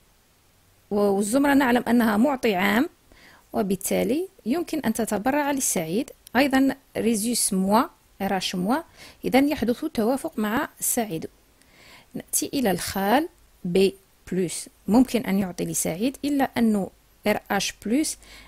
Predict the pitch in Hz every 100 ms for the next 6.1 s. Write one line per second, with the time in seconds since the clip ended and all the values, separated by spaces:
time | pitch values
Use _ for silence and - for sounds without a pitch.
0 | - 269 294 196 185 311 302 226 - 220
1 | 226 208 - - 190 180 - - 214 214
2 | 233 294 320 349 277 175 - - - -
3 | - 226 226 196 - - - 381 - 277
4 | 302 - 277 262 233 226 240 226 214 208
5 | 208 196 190 - 180 240 285 226 247 208